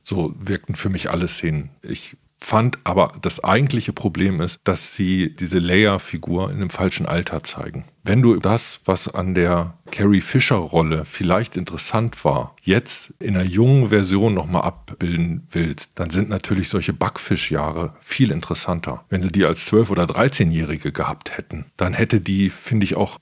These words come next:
eine andere Beziehung zu dieser Obi-Wan-Figur aufbauen können. So war sie im Grunde genommen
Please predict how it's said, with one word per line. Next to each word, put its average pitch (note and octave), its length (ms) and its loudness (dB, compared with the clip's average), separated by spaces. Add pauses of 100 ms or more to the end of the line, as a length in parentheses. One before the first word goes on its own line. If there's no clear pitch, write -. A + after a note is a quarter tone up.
eine G#2 140 -2
andere F#2 220 0
Beziehung D#2+ 680 0 (120)
zu - 160 -6
dieser E2+ 640 -2
Obi-Wan-Figur G2+ 920 2
aufbauen - 500 -4
können. - 400 -8
So A#2+ 420 4
war G#2+ 300 2 (240)
sie A2 240 0
im G2+ 140 -4
Grunde G#2+ 180 -2
genommen G2 260 -4